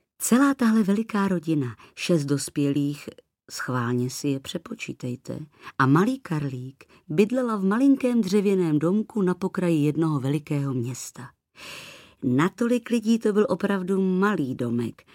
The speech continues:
a není tedy divu, že se jim tam žilo dost nepohodlně. Byly v něm všeho všudy dvě místnosti a jedna jediná postel. Postel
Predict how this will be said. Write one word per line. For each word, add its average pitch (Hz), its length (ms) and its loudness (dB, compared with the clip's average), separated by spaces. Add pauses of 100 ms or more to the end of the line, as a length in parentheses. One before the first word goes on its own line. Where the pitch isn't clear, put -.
(100)
a 139 80 0
není 143 420 6
tedy 170 300 0
divu, 175 440 0
že 190 280 0
se 277 220 -4
jim 254 300 -2
tam 165 280 -2
žilo 214 420 -2
dost 247 500 -4
nepohodlně. 196 840 -2 (500)
Byly 170 180 8
v 175 60 2
něm 185 260 6
všeho 240 380 2
všudy 226 300 0
dvě 214 300 0
místnosti 196 920 -2 (320)
a 156 60 6
jedna 180 380 6
jediná 185 840 2 (100)
postel. 120 640 -8 (1300)
Postel 131 640 -4